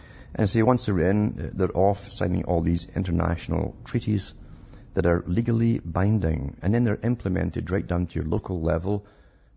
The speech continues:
from the federal level. And folk wonder why they have so much interference from the local governments now to do with,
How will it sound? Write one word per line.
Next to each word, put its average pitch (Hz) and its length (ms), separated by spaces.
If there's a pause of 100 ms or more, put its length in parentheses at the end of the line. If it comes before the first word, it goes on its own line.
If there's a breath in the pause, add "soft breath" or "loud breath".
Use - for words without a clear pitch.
from 90 200
the 90 60
federal 82 400
level. - 460 (2250)
And 117 140
folk - 520 (840)
wonder 117 360
why 92 540 (800)
they 98 80
have 87 80
so 104 200
much 95 340
interference 90 840
from 85 360 (100)
the 90 100
local 90 280
governments 85 640
now - 280 (1300)
to 131 100
do 82 200
with, 80 320